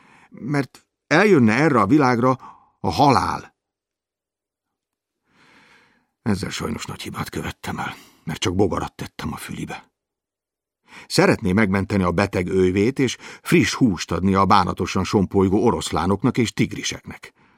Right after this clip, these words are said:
Azt tanácsoltam, hogy kerülje a tiltott fát. Eszébe ne jusson hozzányúlni. Erre azt felelte, hogy semmi közöm hozzá. Utóvégre nem vagyok az ura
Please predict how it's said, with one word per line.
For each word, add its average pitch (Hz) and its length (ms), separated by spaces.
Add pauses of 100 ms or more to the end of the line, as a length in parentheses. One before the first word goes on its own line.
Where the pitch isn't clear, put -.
(1300)
Azt - 240
tanácsoltam, 104 560
hogy 92 180
kerülje 131 500
a 78 60
tiltott - 500
fát. - 460 (680)
Eszébe 127 420
ne 101 120
jusson 98 320
hozzányúlni. 92 720 (1160)
Erre 190 260
azt - 160
felelte, 117 600 (180)
hogy 113 120
semmi 117 260
közöm 95 300
hozzá. 76 400 (840)
Utóvégre 117 720
nem 165 200
vagyok 123 260
az 104 200
ura 110 380